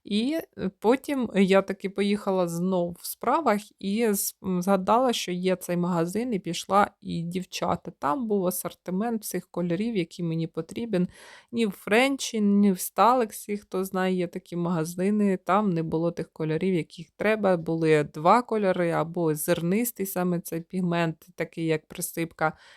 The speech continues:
І я, мені не вдавалося взяти, два рази я їздила в ці два магазини, і ні там, ні там не взяла саме цього кислотного, жовтого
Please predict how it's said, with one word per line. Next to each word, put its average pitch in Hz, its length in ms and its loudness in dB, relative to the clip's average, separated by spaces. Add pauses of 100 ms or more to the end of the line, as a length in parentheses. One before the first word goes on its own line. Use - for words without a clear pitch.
(160)
І 202 200 2
я, 185 220 6
мені 196 280 4
не 185 120 4
вдавалося 170 640 2
взяти, 202 340 -4
два 180 220 -2
рази 165 280 0
я 160 80 0
їздила 165 540 0
в 160 60 -2
ці - 220 -10
два 160 260 -2
магазини, 170 720 0
і 160 200 -2
ні 160 200 0
там, 196 260 2
ні 160 120 0
там 190 340 0
не 156 120 -2
взяла 160 420 2
саме 156 420 0
цього 151 340 -2
кислотного, 170 840 -2
жовтого 165 600 0